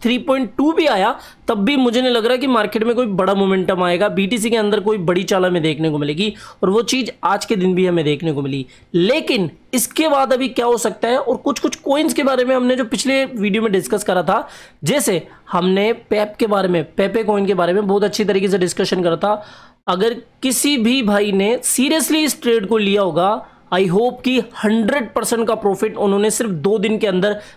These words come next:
मात्र टेन एक्स के लेवरेज से निकाला होगा। अगर फ़ाइव एक्स की भी ली होगी तो पचास परसेंट का प्रॉफिट आप लेके बैठे होंगे। तो काफ़ी अच्छी ये ट्रेड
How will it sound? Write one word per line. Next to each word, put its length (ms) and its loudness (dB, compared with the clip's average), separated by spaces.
मात्र 280 0
टेन 160 0
एक्स 180 -2
के 120 -2
लेवरेज 340 0
से 200 0
निकाला 340 0
होगा। 200 0
अगर 160 0
फ़ाइव 280 -2
एक्स 180 -4
की 100 -2
भी 140 0
ली 100 2
होगी 220 0
तो 100 -2
पचास 400 -2
परसेंट 260 0
का 60 0
प्रॉफिट 340 -2
आप 140 -2
लेके 220 -2
बैठे 220 -2
होंगे। 300 0
तो 60 -2
काफ़ी 300 0
अच्छी 320 0
ये 80 2
ट्रेड 340 0